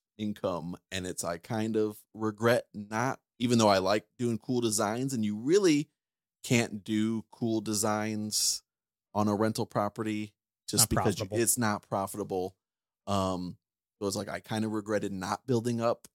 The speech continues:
Speaker 1: at least a one property a year portfolio. So kind of me going after the motel and some future, like, Airbnb short-term rental projects is, like,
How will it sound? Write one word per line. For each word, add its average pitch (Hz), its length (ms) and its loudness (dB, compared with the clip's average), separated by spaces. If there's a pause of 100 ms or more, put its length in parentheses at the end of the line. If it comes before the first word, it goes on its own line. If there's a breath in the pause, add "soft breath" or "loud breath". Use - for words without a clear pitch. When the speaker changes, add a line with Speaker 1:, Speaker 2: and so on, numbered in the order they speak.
(240)
Speaker 1:
at 95 80 -4
least 110 240 0
a 104 40 0
one 110 260 0
property 110 480 -4
a 110 40 0
year 110 340 -2
portfolio. 127 1000 0 (680)
So 113 340 4
kind 143 220 4
of 117 100 2
me 120 140 2
going 113 300 4
after 104 300 -2
the 101 100 -4
motel 104 840 0 (300)
and 95 460 -4 (500)
some 110 160 -2
future, 98 560 0
like, 95 320 -8 (140)
Airbnb 101 640 -4
short-term 98 420 -2
rental 95 220 -6
projects - 720 -4
is, 95 160 -6
like, 85 240 -2